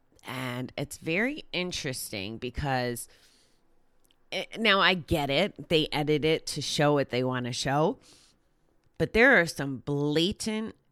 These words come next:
mean girls on this show. And, and as I'm watching them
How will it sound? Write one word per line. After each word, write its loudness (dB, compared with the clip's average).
mean 2
girls -6
on -8
this -8
show. -6
And, -4
and -6
as 0
I'm 0
watching 4
them -8